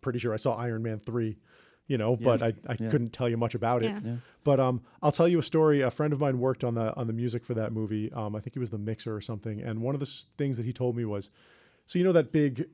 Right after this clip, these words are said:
Speaker 1: battle scene, uh, the, the, the opening scene,
Speaker 3: Mm-hmm.
Speaker 1: basically, where Thor's,
Speaker 2: Oh.
Speaker 1: you know, fighting these aliens with a hammer,
Speaker 2: Oh,
Speaker 1: and they're
Speaker 2: yes.
Speaker 1: playing
Speaker 3: Yes.
Speaker 1: Led Zeppelin's Immigrant Song is, is the
Speaker 2: Yes.
Speaker 1: music there. Now, that was originally, that was what the director,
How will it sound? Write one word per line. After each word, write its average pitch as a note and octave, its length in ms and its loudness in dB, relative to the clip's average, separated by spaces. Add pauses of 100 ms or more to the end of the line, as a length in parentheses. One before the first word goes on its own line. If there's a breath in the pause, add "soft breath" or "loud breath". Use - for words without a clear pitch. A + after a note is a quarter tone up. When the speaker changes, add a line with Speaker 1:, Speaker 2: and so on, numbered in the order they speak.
Speaker 1:
battle C3+ 400 2
scene, A#2 480 -4 (260)
uh, B2 200 -4
the, C3+ 120 -2
the, C#3+ 160 2
the D#3 200 2
opening D3+ 260 2
scene, A2 340 -4
Speaker 3:
Mm-hmm. - 180 -6
Speaker 1:
basically, B2+ 400 2
where A2 300 -2 (300 soft breath)
Thor's, C#3 440 6
Speaker 2:
Oh. A2+ 40 0
Speaker 1:
you D#3 60 2
know, A2+ 120 2
fighting C3+ 460 2
these A#2 240 -2
aliens C#3 440 4
with C3 100 4
a B2 60 4
hammer, B2+ 320 2
Speaker 2:
Oh, B2+ 40 4
Speaker 1:
and A#2 220 0
they're A#2 80 2
Speaker 2:
yes. - 100 -10
Speaker 1:
playing C3 380 0 (500 soft breath)
Speaker 3:
Yes. F#3 340 -4
Speaker 1:
Led D3+ 160 4
Zeppelin's C3+ 460 2
Immigrant C3+ 380 0
Song G#2+ 420 -2 (140)
is, A2+ 160 0
is A#2 220 0
the B2+ 80 0
Speaker 2:
Yes. - 20 0
Speaker 1:
music C#3 380 2
there. - 300 -2 (280 soft breath)
Now, C#3 320 2
that F3+ 240 4
was D#3 300 2
originally, D#3 680 2 (520)
that D3+ 240 2
was F#3 140 2
what D#3+ 100 2
the D3+ 80 2
director, B2+ 680 2